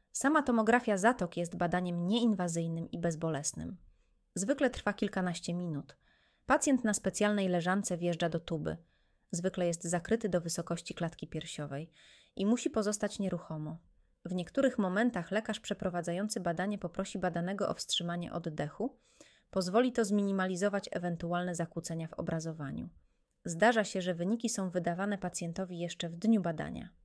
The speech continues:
Zwykle czeka się na nie kilka dni, co jest kolejnym plusem badania,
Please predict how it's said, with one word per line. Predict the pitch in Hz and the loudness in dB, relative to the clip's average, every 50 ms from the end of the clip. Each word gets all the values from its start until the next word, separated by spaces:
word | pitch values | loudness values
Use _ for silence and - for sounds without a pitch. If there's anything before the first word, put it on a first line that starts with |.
| _ _ _ _ _ _ _ - | _ _ _ _ _ _ _ -8
Zwykle | - 180 185 202 294 294 320 254 | -6 -4 2 2 2 4 4 4
czeka | 262 233 233 220 202 | 4 4 2 2 0
się | - - 185 | -2 -2 -4
na | 175 160 160 | -2 -2 -4
nie | 165 180 247 262 262 - _ _ _ _ - | -2 -2 -4 -4 -6 -10 _ _ _ _ -2
kilka | - 285 277 277 - 214 | 2 2 2 4 4 2
dni, | 180 165 170 165 180 233 - - _ _ _ - | 2 2 -2 -2 -2 -4 -6 -10 _ _ _ -2
co | - 311 | 0 2
jest | 311 285 - - | 2 2 0 2
kolejnym | - 220 208 214 220 220 208 202 | 4 6 6 8 6 4 2 0
plusem | - 214 202 - - 190 185 | 0 -2 -4 -2 -2 -2 -2
badania, | 180 180 170 175 165 160 170 185 240 240 | -2 -2 0 -2 -2 -2 -4 -6 -6 -8